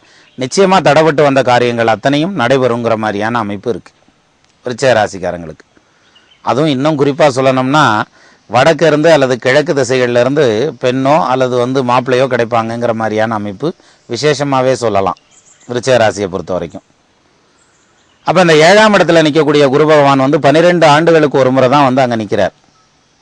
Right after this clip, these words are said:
அப்படி வந்து நிக்கக்கூடிய இந்த ரிஷப ராசிக்கு, அஹ், ரிஷபத்துல நிக்கக்கூடிய குரு வந்து விருச்சகத்துக்கு ஏழாம் இடத்துல நிக்கிறதுங்கிறதுனால மிகுந்த யோகத்தை செய்யும், பொருளாதாரத்துல நல்ல விருத்தியை செய்யும் அப்படின்னு ஒரு அமைப்பு. மூணாம் இடத்தை பார்க்கறதுங்கிறதுனால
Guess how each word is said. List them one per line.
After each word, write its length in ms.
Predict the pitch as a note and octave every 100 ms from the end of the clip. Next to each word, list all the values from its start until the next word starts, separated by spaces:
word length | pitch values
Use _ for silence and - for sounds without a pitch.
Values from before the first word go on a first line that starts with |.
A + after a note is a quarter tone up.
| _
அப்படி 320 | - C#3 F3
வந்து 200 | E3 D#3
நிக்கக்கூடிய 520 | E3+ C#3+ D3+ C#3 D3 C3+
இந்த 480 | B2 A#2+ A2 G#2 G#2+
ரிஷப 280 | A#2+ D#3
ராசிக்கு, 760 | C#3+ B2 G#2 A#2+ A2 B2+ A#2 G2 - - - -
அஹ், 220 | A#2 A2+
ரிஷபத்துல 460 | A2+ C3 D#3 C3+ C3
நிக்கக்கூடிய 440 | B2 B2 A2+ A#2
குரு 240 | G#2+ B2+ C#3
வந்து 280 | B2 C3
விருச்சகத்துக்கு 400 | C3 C3+ C#3+ A#2+
ஏழாம் 420 | A2 A#2 C3 C#3 B2
இடத்துல 240 | G#2+ A2
நிக்கிறதுங்கிறதுனால 760 | G#2+ A2 G#2+ A2+ A2+ G2 A2 D3
மிகுந்த 360 | B2 C3+ D3+
யோகத்தை 440 | C#3 A2+ A2+ G#2 F#2+
செய்யும், 420 | F#2+ F#2 A#2 - _ _ _ _ _ -
பொருளாதாரத்துல 640 | C3+ E3 D#3 B2+ A#2 C3
நல்ல 280 | A#2 A2+ C3
விருத்தியை 380 | A2+ A2+ B2+ A#2
செய்யும் 300 | A2+ G#2 G#2+
அப்படின்னு 240 | F#2+ A2
ஒரு 140 | A2+ G2
அமைப்பு. 480 | G2+ F#2+ C3+ D#3+ - - - _ -
மூணாம் 340 | D3+ F#3+ F#3
இடத்தை 220 | D#3 C3
பார்க்கறதுங்கிறதுனால 960 | A#2+ A#2+ A2+ A2 A#2 A2 G2+ G#2+ A2